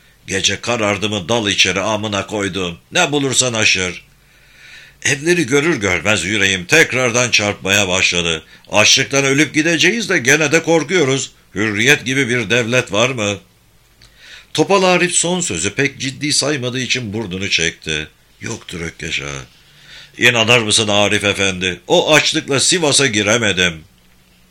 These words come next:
Bir çalının dibine uzanmışım. Sabahleyin güneş üstüme doğduğu halde kolumu budumu toplayamadım. Gece öylece yattım ya, uyudum belleme.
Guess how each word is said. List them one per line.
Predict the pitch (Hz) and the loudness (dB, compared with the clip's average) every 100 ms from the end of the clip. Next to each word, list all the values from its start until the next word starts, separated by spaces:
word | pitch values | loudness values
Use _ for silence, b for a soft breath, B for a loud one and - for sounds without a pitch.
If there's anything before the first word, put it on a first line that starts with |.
| _ _ _ _ - B B B B B - | _ _ _ _ -20 B B B B B 0
Bir | 226 135 | 2 4
çalının | 143 117 104 117 95 | 4 2 0 -2 -2
dibine | 104 98 | -2 -2
uzanmışım. | 95 92 98 92 82 80 85 85 | -2 0 0 0 0 0 0 -2
Sabahleyin | - 160 180 160 151 156 120 | 0 2 4 2 2 0 0
güneş | 147 151 - | 0 2 2
üstüme | 127 - 131 135 117 | -2 -4 -4 -2 -2
doğduğu | 127 117 127 127 | -2 -2 -2 0
halde | 92 90 104 | 0 0 -2
kolumu | - 156 147 143 131 90 | 0 0 0 -2 -4 -2
budumu | 156 135 139 | -2 -2 -2
toplayamadım. | - 120 - 92 107 95 85 80 76 B B B B | -2 -4 -2 -2 0 -2 -2 -2 -4 B B B B
Gece | - 143 165 | 2 4 4
öylece | 160 170 170 160 | 4 2 2 2
yattım | 151 147 - 190 165 | 2 2 0 -2 0
ya, | 104 85 | -2 -2
uyudum | 131 151 143 151 123 | 0 2 2 0 2
belleme. | 120 101 123 98 82 | 2 2 -2 0 -2